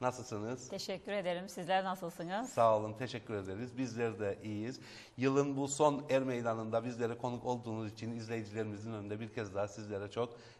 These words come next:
Speaker 1: teşekkür ediyorum.
Speaker 2: Ben teşekkür ederim. Umarım güzel bir program olur izleyicilerimiz için de.
Speaker 1: Ben de aynı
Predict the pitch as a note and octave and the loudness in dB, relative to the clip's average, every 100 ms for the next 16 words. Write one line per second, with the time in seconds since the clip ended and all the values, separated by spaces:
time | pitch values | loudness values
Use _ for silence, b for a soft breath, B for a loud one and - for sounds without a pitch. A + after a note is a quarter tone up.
0 | - A#2 A2 - G2+ F2+ F#2 - G3 F#3+ | -6 -4 -4 -2 -4 -4 -6 -2 -2 0
1 | F3 E3 F3 - D#3+ E3 F#3 A3 A#3 - | -4 -6 -8 -6 -6 -4 -4 -6 -10 -6
2 | F#3 E3+ E3 G3+ - F3+ F3 D#3 D#3+ - | 0 2 2 0 -4 2 2 2 0 0
3 | E3 F3 D#3+ D#3+ F#3 - - C#4+ E3 E3+ | 0 0 0 2 0 -2 -10 -8 -2 0
4 | D#3 D#3+ D#3+ D#3+ D3+ D3 D#3+ E3 F#3 - | 0 0 0 0 -4 -6 -4 -4 -4 -8
5 | - - G#2+ C3+ B2+ A2+ G#2 A#2+ A#2+ A2+ | -18 -8 4 6 6 4 6 6 6 4